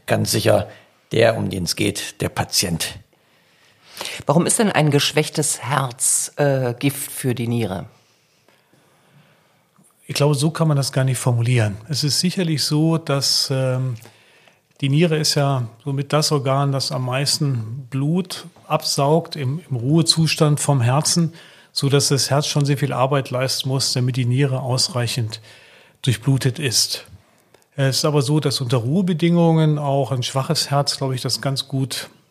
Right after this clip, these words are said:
Speaker 3: bedienen kann. Aber ich glaube, was wichtig ist, ist, äh,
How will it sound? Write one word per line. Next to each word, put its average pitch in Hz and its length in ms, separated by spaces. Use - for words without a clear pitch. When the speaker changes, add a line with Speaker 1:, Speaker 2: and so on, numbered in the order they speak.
Speaker 3:
bedienen 139 460
kann. 175 420
Aber 135 240
ich 117 80
glaube, 147 340
was 135 400
wichtig 175 420
ist, 175 540
ist, 147 400
äh, 139 280